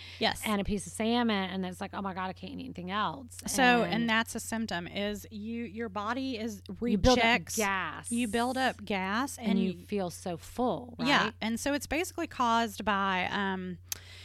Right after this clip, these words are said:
Speaker 1: it, it's caused by an over fermentation of lots of different things, but mostly yeast. But it's not like, it's, it's a, it's something that's easy to control with your diet when you know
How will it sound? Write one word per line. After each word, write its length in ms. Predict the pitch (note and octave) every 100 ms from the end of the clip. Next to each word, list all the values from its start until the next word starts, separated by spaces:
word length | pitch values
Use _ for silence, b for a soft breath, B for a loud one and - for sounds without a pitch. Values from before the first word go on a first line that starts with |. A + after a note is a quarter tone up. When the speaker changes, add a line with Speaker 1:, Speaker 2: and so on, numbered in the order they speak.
| B B B B B B B
Speaker 1:
it, 140 | A#3+ -
it's 220 | C#4 -
caused 420 | - C#4+ D#4 F4
by 80 | C#4+
an 120 | B3+ -
over 340 | A3 C4 C#4
fermentation 680 | B3+ A#3+ A#3+ G#3+ G#3+ A3 G#3
of 200 | F#3+ G3
lots 500 | F#3+ G#3+ F3 G#3+ -
of 140 | G#3 F3+
different 360 | F#3 F#3 F3
things, 280 | G3+ A3 B3+
but 160 | E4 B3+
mostly 420 | D#4 E4 - C4
yeast. 720 | G3+ A#3 B3 G#3 - - - G#3+
But 240 | A#3 B3+
it's 320 | B3+ - -
not 460 | G#3+ A3 C4+ E4 A3+
like, 580 | A#3 G#3 G3 F3+ - B B B B B
it's, 260 | A#3+ - -
it's 220 | A#3+ B3+
a, 160 | C4+ B3 -
it's 180 | A3 -
something 400 | - D4+ F4+ D4+
that's 420 | C4 A#3 - - - - -
easy 280 | D4 E4+
to 80 | F#4+
control 360 | - C4+ B3 A3+
with 100 | A#3
your 120 | A#3+
diet 260 | G#3+ G3 -
when 140 | G3+
you 120 | G3
know 720 | G#3 A3 G#4+ C#4 G3 F3+ A3